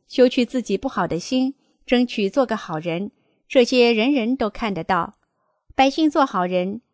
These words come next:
中共却都不允许，这是一个什么党？法轮功是一个弱势群体，无故受到残酷打压，你从中没说为好人受不公对待做点什么，还反过来维护中共，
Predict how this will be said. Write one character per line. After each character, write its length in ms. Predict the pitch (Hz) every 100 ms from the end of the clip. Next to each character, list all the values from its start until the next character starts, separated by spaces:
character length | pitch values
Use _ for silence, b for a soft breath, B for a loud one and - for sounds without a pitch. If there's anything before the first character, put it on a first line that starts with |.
| _
中 220 | 220 202
共 220 | 220 202
却 180 | 196 196
都 140 | 185
不 140 | 190 233
允 240 | 190 220
许， 340 | - 175 165 - _ _ _
这 240 | 330 262
是 140 | 240 247
一 120 | 240
个 100 | 247
什 160 | -
么 80 | 202
党？ 340 | 302 160 151 - _ _ _ _ _
法 160 | - 240
轮 160 | 233 262
功 160 | 285
是 160 | 277 254
一 140 | 240
个 180 | 233 233
弱 180 | 262 277
势 160 | - 185
群 280 | - 175
体， 300 | 202 190 156 _ _ _ _
无 140 | 226
故 240 | 254 294 233
受 220 | - 220
到 200 | 208 185
残 220 | 185 180
酷 160 | 185 208
打 200 | 170 165
压， 320 | 185 202 202 _ _ _ _
你 140 | 254
从 220 | 247 254 269
中 340 | 302 294 294 b b
没 180 | - 277
说 180 | 285 311
为 120 | 302
好 220 | 285 202
人 240 | 175 180 202
受 220 | - 226
不 140 | 208
公 200 | 240 269
对 200 | 277 302
待 320 | 208 185 165 - _
做 180 | - 240
点 200 | 202 156
什 180 | - 180
么， 240 | 180 175 - _ _ _
还 140 | 320
反 240 | 311 190
过 120 | 190 240
来 220 | 185 190
维 140 | 190
护 140 | 226 233
中 200 | 277 285
共， 300 | 294 220